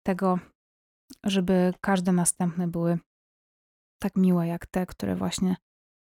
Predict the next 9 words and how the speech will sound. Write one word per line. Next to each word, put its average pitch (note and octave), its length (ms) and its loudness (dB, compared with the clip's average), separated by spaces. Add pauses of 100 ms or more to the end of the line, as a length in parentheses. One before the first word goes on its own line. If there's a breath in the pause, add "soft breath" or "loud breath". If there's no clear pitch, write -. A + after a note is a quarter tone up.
(160)
sobie G3 220 2
sama F#3 260 4
stworzyłaś. F3+ 720 -4 (880 loud breath)
Przepraszam A3+ 540 6
was, G3 160 2
że G3 140 0
dzisiaj F#3+ 300 0
tak - 320 -4
krótko. G3+ 560 2